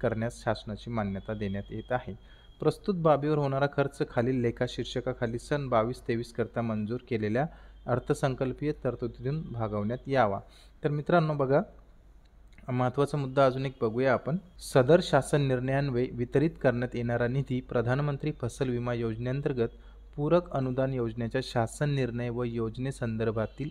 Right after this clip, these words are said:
अवलंबवयाची कार्यपद्धती आणि अटी व शर्तीनुसारच खर्च करण्याची जबाबदारी आयुक्त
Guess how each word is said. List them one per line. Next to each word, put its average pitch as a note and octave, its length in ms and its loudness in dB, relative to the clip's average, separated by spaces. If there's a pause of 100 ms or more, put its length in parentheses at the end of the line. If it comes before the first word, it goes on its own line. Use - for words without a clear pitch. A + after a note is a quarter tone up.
अवलंबवयाची A2 800 -2
कार्यपद्धती A2+ 1040 -4
आणि A#2 360 0 (460)
अटी C3 360 -4
व B2+ 200 0
शर्तीनुसारच A#2 960 -4
खर्च A2 260 -2
करण्याची G#2 560 -4
जबाबदारी A#2 680 -2 (420)
आयुक्त B2+ 400 2